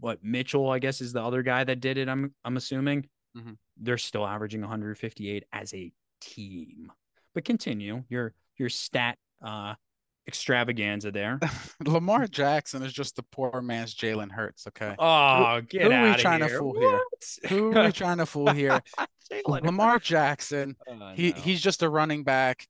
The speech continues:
Speaker 2: disguised as a quarterback. They've only had a
Speaker 1: Mm-hmm.
Speaker 2: leading receiver go over a hundred yards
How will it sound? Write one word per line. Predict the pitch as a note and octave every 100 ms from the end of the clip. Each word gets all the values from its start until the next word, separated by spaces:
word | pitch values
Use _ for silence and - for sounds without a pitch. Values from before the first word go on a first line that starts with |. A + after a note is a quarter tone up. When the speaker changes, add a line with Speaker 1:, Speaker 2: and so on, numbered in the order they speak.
| _
Speaker 2:
disguised | C#3 - B2+ C3 B2+
as | A#2+
a |
quarterback. | - - A#2+ A#2 A2+ A2+ A#2 - - _
They've | D3+ D3
only | E3 F#3+ F#3
had | C#3+ D3+ C#3+ C3 B2+ - _ -
a |
Speaker 1:
Mm-hmm. | B2
Speaker 2:
leading | C3+ D3 D3
receiver | C3+ C3 - C3 B2+ A#2
go | A2 B2
over | C3 C3+ A#2+
a | A2
hundred | B2+ C3+ C3+ C3
yards | A#2 A#2 B2+ C3 C3